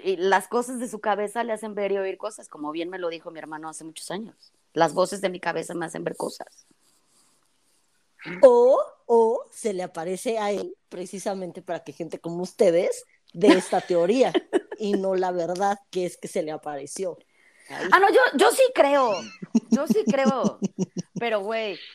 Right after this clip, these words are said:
Speaker 1: claramente, pues, es más fácil que a la gente más vulnerable, pues sí, güey.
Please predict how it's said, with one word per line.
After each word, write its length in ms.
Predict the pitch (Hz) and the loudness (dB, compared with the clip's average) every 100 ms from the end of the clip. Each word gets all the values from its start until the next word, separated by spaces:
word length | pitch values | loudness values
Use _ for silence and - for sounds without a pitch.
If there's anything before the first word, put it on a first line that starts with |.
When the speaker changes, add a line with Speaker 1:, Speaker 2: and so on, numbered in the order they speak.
| _ _ | _ _
Speaker 1:
claramente, 560 | 240 233 262 262 233 220 | -6 -4 -6 -8 -8 -8
pues, 180 | 208 | -10
es 140 | 196 190 | -14 -10
más 180 | 220 208 | -10 -10
fácil 340 | 196 202 202 | -10 -10 -6
que 200 | 196 135 | -6 -4
a 100 | 143 | -4
la 100 | 139 | -8
gente 320 | - 170 208 | -10 -10 -8
más 260 | 202 156 147 | -10 -12 -12
vulnerable, 760 | 143 139 127 127 135 147 127 - | -12 -10 -10 -8 -8 -8 -10 -8
pues 140 | 123 - | -8 0
sí, 280 | 143 127 120 | 2 2 2
güey. 380 | 120 110 101 | 0 0 -2